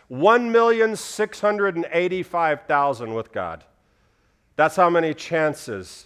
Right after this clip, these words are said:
I get through the grace of our Father. He is a God of second chances. He is faithful and forgiving and absolutely and utterly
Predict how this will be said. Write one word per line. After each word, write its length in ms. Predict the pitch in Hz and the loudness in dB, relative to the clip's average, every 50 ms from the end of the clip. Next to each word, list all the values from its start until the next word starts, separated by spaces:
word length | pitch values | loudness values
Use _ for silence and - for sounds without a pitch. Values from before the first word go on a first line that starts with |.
| _ - | _ -8
I 160 | 107 101 101 | -6 -6 -6
get 460 | 98 95 98 90 82 - - - - _ _ _ _ _ _ _ _ _ _ _ _ _ _ _ _ _ _ _ _ _ _ _ | -6 -8 -10 -10 -10 -12 -16 -20 -20 _ _ _ _ _ _ _ _ _ _ _ _ _ _ _ _ _ _ _ _ _ _ _
through 160 | - 127 123 | -8 -6 -6
the 100 | 120 117 | -6 -6
grace 600 | 104 117 131 131 123 117 - - - - - - _ _ | -2 0 2 2 2 2 0 -6 -14 -20 -20 -20 _ _
of 140 | - 107 101 | -8 -6 -4
our 140 | 104 101 98 | -4 -6 -6
Father. 460 | - - 104 98 92 87 82 82 - _ _ _ _ _ _ _ _ _ _ | -6 -6 -6 -6 -6 -6 -8 -12 -18 _ _ _ _ _ _ _ _ _ _
He 160 | - 190 220 | -4 2 6
is 180 | 226 226 196 147 | 6 6 6 4
a 140 | 196 185 151 | 0 0 0
God 400 | 127 147 180 180 185 190 190 180 | 2 2 4 4 6 4 4 4
of 180 | 165 160 139 | 2 -2 -4
second 580 | - - - - 180 165 165 - 175 165 - - | -6 -12 -6 -2 0 0 0 0 -4 -4 -4 -8
chances. 580 | - - 151 143 143 139 - - 117 110 - - | -8 -4 -2 -2 -2 -2 -4 -8 -12 -14 -10 -8
He 140 | 151 147 | -4 -4
is 160 | 143 135 - - | -4 -4 -4 -10
faithful 680 | - _ - 196 208 202 202 - - 175 185 190 185 - - - _ | -10 _ 6 6 6 6 4 0 -4 -2 -2 -2 -2 -6 -12 -12 _
and 220 | - 143 147 143 | 2 2 2 2
forgiving 760 | - - 156 139 120 110 139 165 180 175 196 196 196 196 190 196 - - - | 0 -2 -4 -4 -2 -2 0 0 2 2 2 2 2 2 0 -4 -10 -14 -4
and 180 | 151 143 147 151 - - | -2 -2 -2 -2 0 4
absolutely 880 | 156 170 185 202 180 - - - 208 190 185 180 190 180 170 165 160 160 | 4 6 6 6 4 0 -4 -4 -2 0 0 0 0 0 -2 -2 -4 -2
and 160 | 139 147 139 147 - | -2 -4 -4 -2 2
utterly 560 | 160 156 165 170 175 170 160 170 170 165 160 | 4 4 4 4 2 0 0 -2 -4 -4 -6